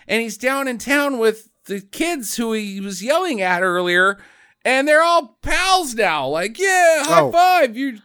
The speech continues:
Speaker 1: caught a giant fish. You rule."
Speaker 2: He's stressed out.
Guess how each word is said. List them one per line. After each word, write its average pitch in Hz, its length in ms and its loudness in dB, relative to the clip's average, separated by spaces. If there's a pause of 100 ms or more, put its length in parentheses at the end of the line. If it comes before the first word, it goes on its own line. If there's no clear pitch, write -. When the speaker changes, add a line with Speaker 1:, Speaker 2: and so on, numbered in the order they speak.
Speaker 1:
caught 294 240 2
a 285 40 -6
giant 302 440 0
fish. 330 380 -8
You 247 80 -10
rule." 262 600 -8 (840)
Speaker 2:
He's 269 260 4
stressed - 480 2
out. 127 460 4